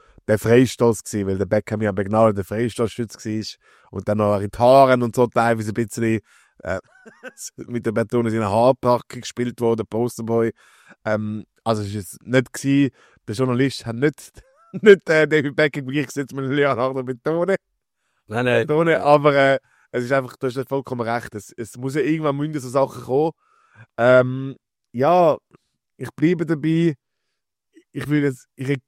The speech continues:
Speaker 1: nicht von einem Spieler, habe ich das Gefühl, hätte ich gern in meinem Team. Ähm, vielleicht den Imeri, noch am ehesten, ähm, als Ballstreichler.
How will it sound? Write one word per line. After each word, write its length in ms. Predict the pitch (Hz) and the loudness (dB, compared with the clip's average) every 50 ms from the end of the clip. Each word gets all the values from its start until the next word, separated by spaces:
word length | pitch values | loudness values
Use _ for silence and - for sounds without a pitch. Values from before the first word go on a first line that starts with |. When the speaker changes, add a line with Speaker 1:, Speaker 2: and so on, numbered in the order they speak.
| _ _ _ _ | _ _ _ _
Speaker 1:
nicht 360 | _ 143 147 160 180 - - | _ -6 0 0 0 0 0
von 140 | - 156 127 | -8 -8 -4
einem 300 | - 131 147 170 180 175 | 0 0 2 2 0 -2
Spieler, 540 | - - - _ 147 160 165 170 175 170 147 | -4 -8 -10 _ -4 -4 -2 2 2 4 4
habe 160 | 147 147 151 | 4 2 2
ich 80 | 143 | -2
das 60 | 123 - | -4 -6
Gefühl, 340 | - - 143 151 160 160 | -10 -6 0 2 4 4
hätte 200 | 151 139 - - | 4 4 2 -2
ich 80 | 170 - | -10 -2
gern 420 | - 143 139 143 151 151 147 147 - | 2 2 4 4 2 2 -2 -6 -8
in 200 | _ - 147 139 | _ -4 -4 -2
meinem 280 | 135 143 143 143 135 123 | 0 -2 -2 -2 -4 -8
Team. 460 | - - - 147 156 170 202 220 185 - _ _ _ _ _ _ _ _ _ _ _ _ _ _ _ _ _ _ _ _ _ _ _ _ _ _ - | -10 -8 -6 -4 -4 -4 -4 -6 -10 -12 _ _ _ _ _ _ _ _ _ _ _ _ _ _ _ _ _ _ _ _ _ _ _ _ _ _ -4
Ähm, 140 | 117 117 | -4 -4
vielleicht 260 | 110 117 131 135 - - | -2 -2 -4 -4 -2 -2
den 100 | 131 131 | -2 -2
Imeri, 520 | 127 131 139 156 165 156 170 175 170 131 - _ _ | 0 0 2 0 2 2 2 2 2 0 -6 _ _
noch 140 | - 113 123 | -4 -4 -2
am 80 | 120 | -2
ehesten, 460 | 127 143 160 170 - - - 160 160 160 - _ _ _ _ _ _ _ _ _ _ | -2 -4 -4 -6 -12 -8 -4 -4 -4 -4 -6 _ _ _ _ _ _ _ _ _ _
ähm, 240 | - 110 117 117 120 | -4 -4 -4 -2 -2
als 180 | 117 120 117 - | -4 -4 -6 -2
Ballstreichler. 800 | - 127 127 135 127 - - 131 120 123 131 - 135 143 139 127 | 0 2 2 2 0 -4 -4 -2 -2 -2 -2 -4 -4 -8 -8 -8